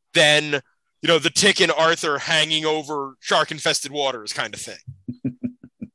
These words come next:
Speaker 2: Mm.
Speaker 1: It's not the end of Alf.
Speaker 2: <laughs>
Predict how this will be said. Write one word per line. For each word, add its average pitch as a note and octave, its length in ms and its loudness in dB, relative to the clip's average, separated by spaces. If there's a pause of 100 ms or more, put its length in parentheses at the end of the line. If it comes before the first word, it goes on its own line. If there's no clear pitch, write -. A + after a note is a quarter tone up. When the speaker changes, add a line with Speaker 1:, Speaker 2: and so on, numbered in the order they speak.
(1200)
Speaker 2:
Mm. G2 340 0 (460)
Speaker 1:
It's C#3+ 260 0
not E3+ 240 6
the F3+ 160 4
end D#3 220 4
of D3 100 6
Alf. A2+ 360 2 (140)
Speaker 2:
<laughs> - 140 -10